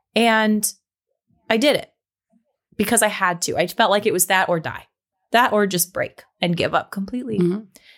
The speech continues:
Speaker 1: And I just couldn't believe the amount of women who are like, "I'm right here with you. Like, let's do it."
Speaker 2: Yep.
Speaker 1: And so
Speaker 2: Why? It's just, um, I was in there the other night and the kids are like, "You're gonna finish this?" I'm like,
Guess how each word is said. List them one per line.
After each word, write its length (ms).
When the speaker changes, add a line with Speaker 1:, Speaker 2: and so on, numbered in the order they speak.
Speaker 1:
And 120
I 80
just 240
couldn't 320
believe 720
the 120
amount 480
of 140
women 460
who 100
are 100
like, 200
"I'm 220
right 200
here 180
with 240
you. 200
Like, 200
let's 280
do 140
it." 140
Speaker 2:
Yep. 260
Speaker 1:
And 160
so 440
Speaker 2:
Why? 360
It's 300
just, 420
um, 340
I 100
was 240
in 160
there 160
the 120
other 160
night 280
and 100
the 80
kids 260
are 80
like, 200
"You're 100
gonna 180
finish 480
this?" 400
I'm 60
like, 140